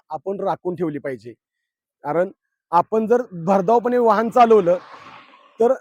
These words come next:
अशी भीषण अपघात घडायला मदत होत आहे. त्यामुळं भविष्यात या गोष्टी टाळायच्या असतील तर संबंधित रस्ते विकास महामंडळ असेल किंवा, अ, स्थानिक गावकऱ्यांनी या सगळ्या बाबतीत या चौकामध्ये अपघात टाळण्यासाठी ज्या काही उपाययोजना करणं गरजेचं आहे,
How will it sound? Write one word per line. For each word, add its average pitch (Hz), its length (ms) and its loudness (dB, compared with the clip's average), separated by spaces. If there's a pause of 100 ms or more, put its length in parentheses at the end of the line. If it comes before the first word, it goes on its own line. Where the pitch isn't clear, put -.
(560)
अशी 190 200 -6
भीषण 226 320 -2
अपघात 208 300 -2
घडायला 196 360 -2 (340)
मदत 190 140 -2
होत 175 240 -4
आहे. 127 200 -8
त्यामुळं 190 640 -6 (400)
भविष्यात 202 580 -2
या 208 120 -2
गोष्टी 202 340 -4
टाळायच्या 180 460 -2
असतील 139 300 -10 (460)
तर 196 60 -4
संबंधित 202 540 -6
रस्ते 190 280 -6
विकास 196 320 -6
महामंडळ 190 440 -4
असेल 190 360 -2 (420)
किंवा, 196 300 2 (100)
अ, 156 280 -2
स्थानिक 180 340 -4
गावकऱ्यांनी 180 640 -2 (420)
या 190 80 0
सगळ्या 208 360 2
बाबतीत 220 320 0
या 220 100 0
चौकामध्ये 208 680 0 (120)
अपघात 175 380 -2
टाळण्यासाठी 196 460 -2
ज्या 190 160 -6
काही 220 120 0
उपाययोजना 214 640 0
करणं 190 340 -6
गरजेचं 160 300 -6
आहे, 156 140 -6